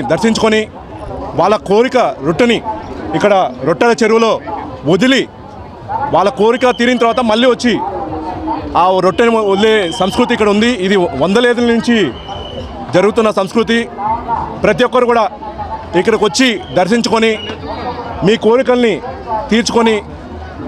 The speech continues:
ఆ అల్లా కృప అందరి మీద ఉండాలి. అలా, అలానే బారా షాహిద్ అందరి, ఆ, వాళ్ళ అనుగ్రహం అందరి మీద ఉండాలని చెప్పి మనస్ఫూర్తిగా అందరిని కూడా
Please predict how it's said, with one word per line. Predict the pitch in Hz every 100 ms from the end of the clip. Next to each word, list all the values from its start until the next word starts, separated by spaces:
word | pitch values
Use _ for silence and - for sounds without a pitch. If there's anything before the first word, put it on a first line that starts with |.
| 339 330 - - - - - - - 147
ఆ | 156
అల్లా | 214 240 214 - - -
కృప | 202 208 208
అందరి | 208 233
మీద | 226 220
ఉండాలి. | 214 214 226 - - - - - - 143
అలా, | 175 220 202 147
అలానే | 196 226 226 143 139 - - - - 127
బారా | 165 226 240
షాహిద్ | 226 220 175 - - - - - - - -
అందరి, | 185 240 247 226 160
ఆ, | 180
వాళ్ళ | 190 180
అనుగ్రహం | 208 240 226
అందరి | 208 240
మీద | 233 220
ఉండాలని | 214 214 208
చెప్పి | 175 214 156 113 855 - - - - 107 147
మనస్ఫూర్తిగా | 208 202 233 240 226 190 185 170 185 147 139
అందరిని | 196 226
కూడా | 220